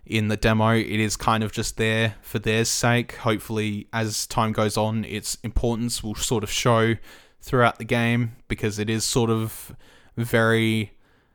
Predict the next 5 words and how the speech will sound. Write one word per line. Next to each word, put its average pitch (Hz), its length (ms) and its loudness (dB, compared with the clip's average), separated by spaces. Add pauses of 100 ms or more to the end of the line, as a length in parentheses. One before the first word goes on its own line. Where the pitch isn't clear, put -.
(680)
I 127 60 0
gu-, 123 120 0
I 127 60 4
guess, - 480 2 (1120)
mm, 127 420 0